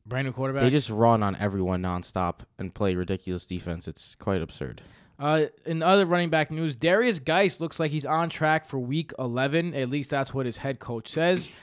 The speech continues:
Speaker 1: Um, Adrian Peterson was a healthy scratch, if you remember, when Geis was active in week one. Um, what do you see out of Darius Geis?
Speaker 2: Uh, I picked him up in a couple leagues and put him on my I R, like, last week. So you might as well, if you have an I R spot or if you have an open roster spot,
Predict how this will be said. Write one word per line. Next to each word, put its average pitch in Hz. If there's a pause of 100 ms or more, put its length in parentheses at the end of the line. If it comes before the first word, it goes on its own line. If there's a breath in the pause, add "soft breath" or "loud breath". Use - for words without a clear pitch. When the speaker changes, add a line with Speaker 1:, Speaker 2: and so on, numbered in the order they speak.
(320 loud breath)
Speaker 1:
Um, 135
Adrian 175
Peterson 170
was 147
a 143
healthy 147
scratch, 156
if 123
you 131
remember, 139
when 131
Geis 135
was 123
active 131
in 123
week 123
one. 160 (460 soft breath)
Um, 131 (920)
what 151
do 143
you 151
see 151
out 135
of 120
Darius 123
Geis? 120 (520)
Speaker 2:
Uh, 135
I 143 (160)
picked 170
him 139
up 135
in 127
a 107
couple 120
leagues 95
and 98
put 110
him 101
on 98
my 98
I 95
R, 92 (380 soft breath)
like, 101
last 101
week. 107
So 101
you 110
might 143
as 107
well, 110
if 104
you 101
have 107
an 107
I 101
R 107
spot 117
or 98
if 98
you 107
have 98
an 98
open 98
roster 104
spot, 113